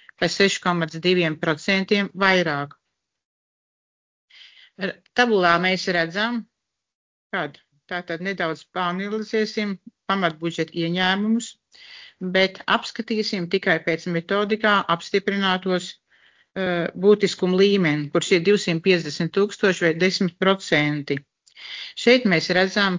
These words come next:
kad pieaugums ir valsts budžeta transfertiem vienpadsmit procenti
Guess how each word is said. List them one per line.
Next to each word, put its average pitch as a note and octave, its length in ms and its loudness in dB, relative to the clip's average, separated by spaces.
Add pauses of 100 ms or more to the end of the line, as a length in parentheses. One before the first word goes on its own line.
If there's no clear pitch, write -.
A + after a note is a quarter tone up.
kad F3 420 2
pieaugums D#3 800 -4
ir F#3 260 -4
valsts D#3+ 420 -4
budžeta G3 400 -2
transfertiem G3 640 -2
vienpadsmit F#3+ 520 -4
procenti F#3+ 680 -2